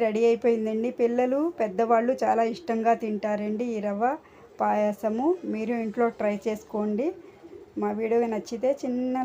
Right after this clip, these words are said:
లైక్ ఇవ్వండి. చూడండి ఎంత కలర్ఫుల్గా ఉందో ఈ రవ్వ పాయసం. మా వీడియోని టచ్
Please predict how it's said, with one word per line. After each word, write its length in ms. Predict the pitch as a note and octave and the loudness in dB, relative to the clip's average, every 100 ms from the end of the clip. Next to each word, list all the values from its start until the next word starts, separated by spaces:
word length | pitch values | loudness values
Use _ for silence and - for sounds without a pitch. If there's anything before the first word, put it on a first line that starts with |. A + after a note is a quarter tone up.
| A3+ | -2
లైక్ 240 | G#3+ - A#3 | -4 -4 -8
ఇవ్వండి. 380 | G#3+ G#3+ A3 D4 F4 - - - - - | -4 -4 -4 -4 -6 -12 -18 -18 -18 -6
చూడండి 360 | A#3+ A#3 A#3+ B3 | -2 0 0 0
ఎంత 140 | A3 A3+ A3+ | -2 -4 -2
కలర్ఫుల్గా 640 | G#3+ G#3 - A#3 A3 A3+ G#3+ | 0 -2 -4 -6 -2 -2 -2
ఉందో 260 | G#3+ A3 D4+ F#4+ - E4+ - - A3+ | -2 0 -2 -2 -14 -20 -20 -8 -6
ఈ 40 | G3+ | -2
రవ్వ 200 | G3+ G#3+ A3 | 0 -2 -2
పాయసం. 500 | G#3 G#3 G#3 - B3+ D#4 E4+ - - - - - - - - - - - - - A3 | -4 -2 -6 -4 0 0 0 -14 -20 -20 -20 -20 -20 -20 -20 -20 -20 -20 -20 -10 -4
మా 60 | A3 A3 | -4 -2
వీడియోని 420 | A3+ A#3+ B3 C#4+ E4+ - | 2 4 4 0 -2 -2
టచ్ 180 | G#3 | -4